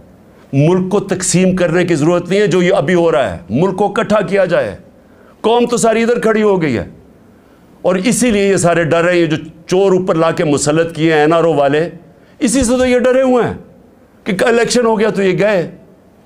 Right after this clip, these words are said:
और बचा रहे हैं वो लोग जिनका काम है कौम को बचाना, वो इनके साथ खड़े हो गए हैं। तो मैं अपने कारकुनों को, सबको आज कह रहा हूँ,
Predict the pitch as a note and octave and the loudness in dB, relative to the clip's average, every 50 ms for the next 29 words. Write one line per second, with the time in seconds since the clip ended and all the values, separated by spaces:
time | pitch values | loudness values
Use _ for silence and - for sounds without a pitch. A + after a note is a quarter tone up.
0 | _ _ _ - G#3+ E3 - G3+ F#3+ G3 G#3+ A#3+ B3 B3 A#3+ A3+ A3 A3 F#3 E3+ | _ _ _ -2 -2 0 0 0 0 2 2 2 2 2 2 2 2 0 0 2
1 | G3+ A3+ A#3 G3+ F#3 G3 G3+ G3 G#3+ A3+ F#3 - - - - - _ _ - - | 2 2 2 2 2 2 2 2 0 -2 -4 -10 -16 -20 -20 -20 _ _ -20 -20
2 | - - G#2 F#2+ A3 A3+ A3 G3 C4 B3 - A#3 A#3+ A#3+ B3 B3+ B3+ B3+ A#3+ C4 | -18 -10 -4 -2 0 0 2 2 0 0 2 2 2 2 2 0 2 2 0 2
3 | C4+ C4 A#3+ C#4+ C4 C4 A#3+ A#3 A#3+ A#3 G#3 G3 D3 F#2+ - - - C3+ A3+ C4 | 2 0 0 0 -2 -2 -2 0 -2 0 0 -2 -4 -4 -10 -12 -4 -2 0 0
4 | C4 B3 - C4+ B3+ B3+ B3+ B3+ F#3 - A3+ A#3 A3+ G#3 F#3+ F#3 E3 D3 B2 G2 | 0 0 0 0 0 0 -2 0 0 0 0 0 2 0 0 0 0 -2 -4 -4
5 | E2 - - - - _ _ _ _ - _ _ - _ _ _ _ - _ _ | -8 -14 -18 -20 -20 _ _ _ _ -20 _ _ -20 _ _ _ _ -20 _ _
6 | _ _ _ _ - - - - - - - - - D3+ E3 F3+ F#3 F#3 F3+ F#3 | _ _ _ _ -20 -20 -20 -20 -20 -20 -8 -4 -2 -2 0 2 2 2 0 0
7 | F3+ G3 F3+ F#3+ F#3 E3+ E3+ E3+ E3 E3+ E3+ E3+ E3 E3 E3 D#3 - - G#3+ - | 0 -2 -2 0 0 0 0 0 0 0 0 0 2 0 0 -2 0 0 -2 -2
8 | G#3+ - F#3 E3 D3+ C#3 - - C#3+ B2 G#2+ F#2+ E2+ - - | 0 0 0 0 0 -2 -2 -2 0 0 0 0 -2 -6 -10